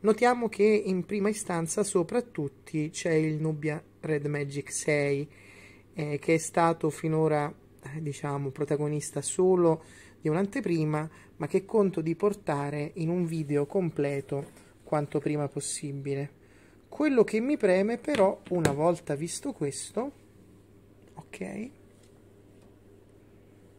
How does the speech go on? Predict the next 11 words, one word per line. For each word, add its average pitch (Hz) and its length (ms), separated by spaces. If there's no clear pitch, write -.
cancelliamo 156 640
tutto, 202 520
liberiamo 151 500
la 143 100
memoria, 143 560
vorrei 294 320
fare 170 600
un 240 220
test - 420
preciso 220 880
su - 420